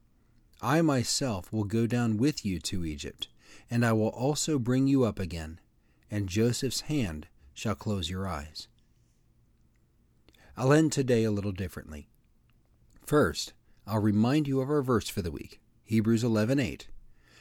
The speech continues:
"By faith Abraham obeyed when he was called to go out to a place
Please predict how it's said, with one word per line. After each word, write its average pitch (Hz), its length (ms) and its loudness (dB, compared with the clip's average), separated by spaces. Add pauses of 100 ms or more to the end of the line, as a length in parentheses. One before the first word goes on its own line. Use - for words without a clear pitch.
(180)
"By 107 160 2
faith 123 520 4
Abraham 127 520 4
obeyed 120 560 4
when 107 100 2
he 107 120 0
was 107 180 0
called 139 400 0
to 139 100 -8
go 127 220 2
out 127 180 -2
to 165 160 -2
a 156 60 -4
place - 520 -6